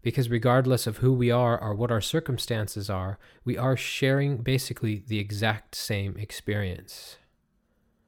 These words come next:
So when we have gained that understanding,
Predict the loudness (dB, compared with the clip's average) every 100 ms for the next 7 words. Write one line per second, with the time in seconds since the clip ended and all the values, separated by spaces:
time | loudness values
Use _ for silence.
0 | _ _ _ _ _ _ -10 0 2 2
1 | 0 -8 _ _ _ _ _ _ _ _
2 | _ -2 2 4 4 2 2 2 2 4
3 | 2 2 2 2 0 0 0 0 0 -2